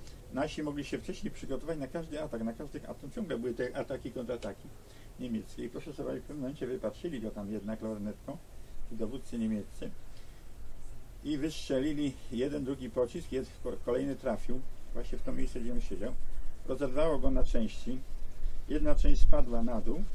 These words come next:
a druga część, wiecie, głowa z ramieniem wyrzucono do rzeki, aż do rzeki wyrzuciło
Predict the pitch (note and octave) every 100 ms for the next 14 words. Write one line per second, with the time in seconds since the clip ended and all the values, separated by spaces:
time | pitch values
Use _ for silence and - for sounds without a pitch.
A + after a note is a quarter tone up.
0 | - - - - - - A#2 C3 D3+ C#3+
1 | - D3 C3+ A#2+ A2 C3+ D#3 B2 A#2+ B2
2 | C3+ D3 - - C3 A#2+ C#3 B2+ C3 C3
3 | - - - - A2+ A2+ - G#2+ G2+ A2+
4 | - F2